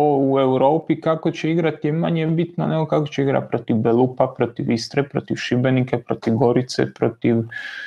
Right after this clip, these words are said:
e, koga sam zaboravio. Znači, to, to,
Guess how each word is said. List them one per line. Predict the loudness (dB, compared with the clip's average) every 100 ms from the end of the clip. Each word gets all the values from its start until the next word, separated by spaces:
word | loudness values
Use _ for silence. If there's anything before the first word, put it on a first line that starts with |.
| -14 -16 -20 -4
e, | 2 6 6 6 6 6 4 2 -2 0
koga | 2 2
sam | 0 -2
zaboravio. | 0 2 2 2 0 -2 -4 -6 -8 -10 -16 -18 _ _ _ _ _ _ _ _ _ _ _ -16
Znači, | -12 -6 -6 -6 -10 -20 _ _ _ _ _ _ _ _ _ _ _ _
to, | 2 4 4 2
to, | 2 2